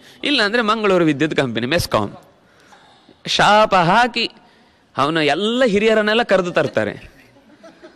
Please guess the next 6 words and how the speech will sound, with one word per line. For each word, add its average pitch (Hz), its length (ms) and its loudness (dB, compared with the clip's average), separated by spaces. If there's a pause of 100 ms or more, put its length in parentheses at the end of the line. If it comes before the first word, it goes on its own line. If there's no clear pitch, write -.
(1700)
ಅವ್ನು 131 100 -2
ಶ್ರಾದ್ದದ 190 360 2
ದಿವಸ 226 240 0
ಬರ್ತಾನೆ 196 400 0
ಇಲ್ಲೋ 180 140 2
ಗೊತ್ತಿಲ್ಲ. 170 360 0